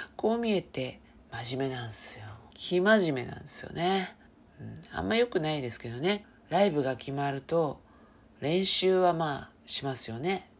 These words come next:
すぐ喉壊しちゃうの。もうすぐですよ。コンスタントにやってない時期も練習をしとけっていう話なんですけど、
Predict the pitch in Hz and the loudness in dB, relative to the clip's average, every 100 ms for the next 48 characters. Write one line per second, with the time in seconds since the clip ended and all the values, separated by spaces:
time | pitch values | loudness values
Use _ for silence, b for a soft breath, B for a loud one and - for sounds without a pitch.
0 | - - - - 403 466 370 220 180 170 | -16 -6 -2 0 0 2 4 6 6 6
1 | 147 - 131 120 - - B B B - | 4 4 -2 -6 -12 -20 B B B -4
2 | 156 - - 359 480 659 679 554 392 196 | 0 2 4 8 8 8 4 6 8 6
3 | - 139 123 - - 262 294 294 - 208 | 2 2 0 -4 -4 0 2 0 0 0
4 | 156 139 131 156 139 147 151 - 214 247 | -2 -4 -8 -8 -6 -6 -6 -4 0 0
5 | 226 160 - 139 165 156 175 180 190 185 | 0 -4 -8 -6 -4 -2 -2 0 0 -2
6 | - 226 165 143 - 117 120 143 - 143 | -2 0 -2 -4 -10 -10 -8 -4 -4 -4
7 | 123 123 - 131 156 143 | -4 -6 -6 -2 -2 -4